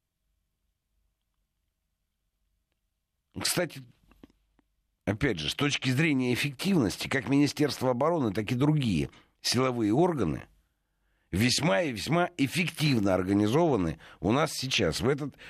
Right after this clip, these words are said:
в этот наш исторический период. И это доказано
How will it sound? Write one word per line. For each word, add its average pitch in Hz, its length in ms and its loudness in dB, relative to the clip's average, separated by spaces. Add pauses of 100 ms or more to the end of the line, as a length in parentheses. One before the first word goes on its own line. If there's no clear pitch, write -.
в 92 140 0
этот 160 280 -2
наш 131 280 -2
исторический 123 680 -2
период. 85 500 0 (3500)
И 90 80 0
это 160 180 -2
доказано 95 880 -4